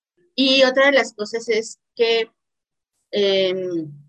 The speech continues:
llegó un momento en que yo estaba, pues, un poco con culpas, pensando en que, "Es que estoy trabajando desde mi casa para estar con mi hija", y a veces le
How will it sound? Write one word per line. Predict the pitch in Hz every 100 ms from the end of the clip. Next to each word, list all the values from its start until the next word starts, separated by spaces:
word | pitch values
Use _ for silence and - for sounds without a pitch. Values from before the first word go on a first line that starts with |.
| _ _
llegó | 247 220 233
un | 240
momento | 262 262 254 254
en | 262 262
que | 214
yo | 202 208
estaba, | - 214 214 226 226 220 208 - _ _ _ _ _ _
pues, | 214 208
un | 226 220
poco | 220 -
con | 220 220
culpas, | 262 262 240 240 277
pensando | 196 190 208 202 196
en | 196 190
que, | 175 175 -
"Es | -
que | 285
estoy | - 269
trabajando | 269 269 220 226 208
desde | 220 226
mi | 208
casa | 180 180 -
para | 180
estar | 180 165 151
con | 180 190
mi | 190
hija", | 190 370 - - - - - 226
y |
a | 220
veces | 214 254 269 - - _
le | 214